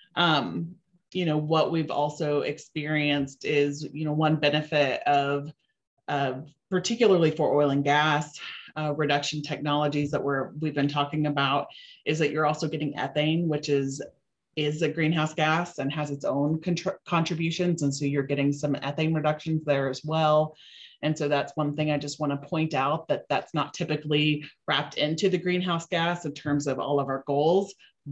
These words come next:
but it is a benefit that we're getting out of doing a lot of those oil and gas, uh, work. And then the last thing I'll close with is that I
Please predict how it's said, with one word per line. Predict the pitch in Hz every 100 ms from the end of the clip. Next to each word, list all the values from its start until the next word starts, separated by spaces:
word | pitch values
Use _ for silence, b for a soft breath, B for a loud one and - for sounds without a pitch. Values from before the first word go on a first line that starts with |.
| 135
but | 165 156
it | 147
is | 147 151
a |
benefit | 143 135 143 143 139 - -
that | 143
we're | 147
getting | 139 135 143 131 135 139 -
out | 156
of | 143
doing | 143 143 143
a |
lot | 143 143
of | 143
those | 143 143 -
oil | 156
and | 151
gas, | 143 139 143 - -
uh, | 123 147 151
work. | 156 147 127 - - b b b _ _ -
And | 190
then | 196
the | 196 180
last | 180 180 180 -
thing | 165
I'll | 151
close | 151 165 156 156 151
with | 147 139 139 -
is | 147 139 135 - _ _ _ _
that | 165 147 - - _ _ _ -
I | 165 165 156